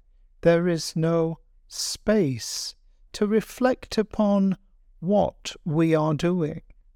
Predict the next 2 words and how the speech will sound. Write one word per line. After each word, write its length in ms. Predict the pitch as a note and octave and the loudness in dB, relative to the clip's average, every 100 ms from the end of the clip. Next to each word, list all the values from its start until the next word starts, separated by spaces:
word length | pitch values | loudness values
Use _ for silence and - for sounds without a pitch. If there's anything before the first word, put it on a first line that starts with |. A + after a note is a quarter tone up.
| _ _ _ _ _ - - - _ _ _ - | _ _ _ _ _ -20 -20 -20 _ _ _ -2
Without 680 | E3 F#3 G#3 A3+ G#3 - | 2 4 4 4 0 -4
reflection, 1400 | F3+ F#3+ - - A3 A3 - - - E3+ C3 A2+ C#3+ D#3+ | -2 0 -2 -2 0 0 -6 -10 -4 0 0 -2 -8 -12